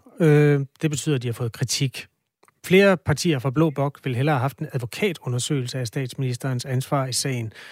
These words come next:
for at se, om der i den sidste ende er grund til en rigsretssag, men ikke, øh, med Rød Bloks stemmer.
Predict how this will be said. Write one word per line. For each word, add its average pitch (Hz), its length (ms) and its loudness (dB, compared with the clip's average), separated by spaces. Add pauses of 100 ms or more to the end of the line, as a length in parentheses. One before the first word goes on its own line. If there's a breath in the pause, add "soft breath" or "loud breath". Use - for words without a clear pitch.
(300 loud breath)
for 156 140 0
at 123 60 2
se, 139 220 -2
om 127 100 0
der 127 100 0
i 120 60 0
den 113 100 -2
sidste 135 420 0
ende 131 220 0
er 120 180 -4
grund 131 280 -4
til 131 320 -2
en 123 180 0
rigsretssag, 123 680 -2
men 120 320 0 (1040 loud breath)
ikke, 226 520 4
øh, 165 400 8
med 156 280 8
Rød 156 140 4
Bloks 131 500 -2
stemmer. 123 420 0